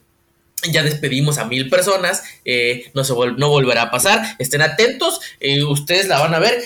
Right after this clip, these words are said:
y nos tienen que pagar más. ¿Por qué? Porque así es como está el pedo.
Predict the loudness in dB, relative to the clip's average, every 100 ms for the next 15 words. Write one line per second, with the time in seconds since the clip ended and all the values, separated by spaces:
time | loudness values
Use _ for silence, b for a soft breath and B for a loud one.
0 | -6 -4 -4 -2 -2 -2 -2 0 0 0
1 | -2 -4 -8 -6 -2 -2 -2 -10 -8 -6
2 | -2 -2 -2 -2 -2 -2 -2 0 0 0